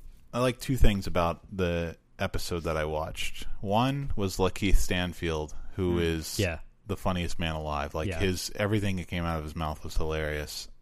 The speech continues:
Speaker 1: Um, and two was the Muslim guy on the bus
Speaker 3: Yeah.
Speaker 1: who told him to eat the sandwich,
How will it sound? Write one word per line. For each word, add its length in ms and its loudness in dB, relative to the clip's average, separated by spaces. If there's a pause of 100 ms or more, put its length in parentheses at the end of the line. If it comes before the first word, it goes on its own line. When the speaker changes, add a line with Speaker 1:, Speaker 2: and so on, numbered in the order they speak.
(100)
Speaker 1:
Um, 560 0 (1300)
and 180 0
two 240 6
was 320 8
the 100 0
Muslim 680 2
guy 380 6
on 260 -4
the 220 -2 (200)
bus 460 0 (220)
Speaker 3:
Yeah. 180 2
Speaker 1:
who 140 0
told 260 4
him 40 0
to 80 0
eat 220 -4
the 100 0
sandwich, 640 0